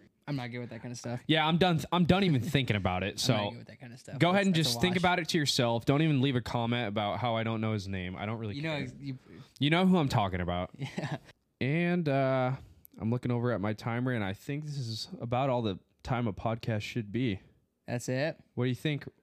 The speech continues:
Speaker 2: You got, you got anything to say?
Speaker 1: No, I think we pretty much covered everything I wanna talk about.
Speaker 2: This is fun.
Speaker 1: This is fun. I appreciate you having me on here, Fair, and,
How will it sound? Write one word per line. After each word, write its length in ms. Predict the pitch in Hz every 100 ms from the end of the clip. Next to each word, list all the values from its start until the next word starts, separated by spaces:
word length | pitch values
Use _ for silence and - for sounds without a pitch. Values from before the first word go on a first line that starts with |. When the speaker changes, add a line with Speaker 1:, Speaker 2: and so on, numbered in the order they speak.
| -
Speaker 2:
You 100 | - 120
got, 200 | - -
you 120 | 123
got 80 | 123
anything 340 | 127 147 139
to 60 | 127
say? 380 | - 135 147 - - _ -
Speaker 1:
No, 120 | 131
I 160 | 165 156
think 160 | 160 156
we 80 | 160
pretty 200 | 165 170
much 260 | 170 - -
covered 280 | - 156 151
everything 280 | 147 151 143
I 80 |
wanna 200 | 151 139
talk 240 | 123 123 123
about. 280 | 117 123 - -
Speaker 2:
This 180 | 117
is 100 | 117 -
fun. 300 | 98 90 90 _ _
Speaker 1:
This 120 | - 139
is 40 |
fun. 240 | 127 117 113 _ -
I 40 | 131
appreciate 420 | 131 147 131 147
you 140 | 139
having 220 | 139 135 127
me 60 |
on 140 | 127 131
here, 200 | 135 139
Fair, 240 | - 135 151
and, 140 | 131